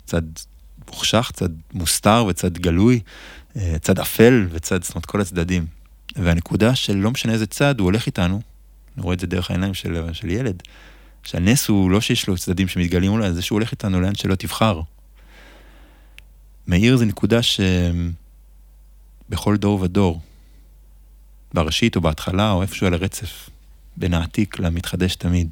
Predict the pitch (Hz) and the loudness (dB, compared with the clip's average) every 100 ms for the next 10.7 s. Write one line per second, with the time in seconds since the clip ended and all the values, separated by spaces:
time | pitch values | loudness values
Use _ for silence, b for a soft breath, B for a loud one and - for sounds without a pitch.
0 | - - 113 110 101 82 82 82 78 - | -6 2 4 6 4 2 2 0 0 -6
1 | - - b b b b b b b b | -18 -20 b b b b b b b b
2 | b - - - 98 92 87 90 85 85 | b -20 -14 0 2 2 4 4 2 0
3 | - - - - - - 87 90 92 - | -8 -20 -20 -20 -12 0 2 4 2 -2
4 | - 82 78 - - - - - - 90 | 2 2 2 -6 -20 -20 -20 -20 -4 0
5 | 90 90 - 92 82 - - b b b | 0 -2 -2 0 0 -2 -14 b b b
6 | b b b b b b - - - - | b b b b b b -20 -20 -6 2
7 | 92 98 95 90 98 - - - - 117 | 4 4 4 0 -2 -12 -20 -20 -6 0
8 | 92 - 78 76 b b b - - - | 2 2 0 -2 b b b -20 -20 -20
9 | - - 95 98 95 92 101 82 80 92 | -2 4 6 6 4 4 4 4 0 2
10 | 87 101 95 90 87 90 | 4 4 4 4 2 4